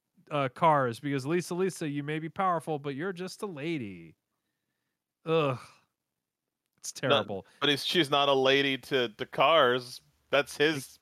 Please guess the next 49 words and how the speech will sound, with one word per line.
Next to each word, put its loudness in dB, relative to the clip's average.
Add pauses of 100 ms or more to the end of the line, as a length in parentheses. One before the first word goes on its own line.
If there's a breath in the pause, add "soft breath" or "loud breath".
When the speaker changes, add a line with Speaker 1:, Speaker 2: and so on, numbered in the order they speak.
Speaker 2:
progress, 2
I 0
guess. -4
Speaker 1:
Yeah, 0
I -6
guess. -2
There -6
we -6
go. -2 (160)
Speaker 2:
If -18
you -12
call 0
it. 8
Speaker 1:
Um, -4 (540)
th-, -20 (200)
fortunately, 0
whenever 2
something -4
garbage 2
happens 2
in -12
this -8
show, -2
it -4
moves -2
at -4
a -2
thousand -4
miles -6
an -8
hour, -4
so -12
you -6
don't -6
need -8
to -14
dwell. -4 (240 soft breath)
Speaker 2:
Mm-hmm. -18
Speaker 1:
Because 0
Lisa -2
Lisa's -4
response -2
is -8
to -10
drop -4
her -4
shirt, -10
her -2
skirt -6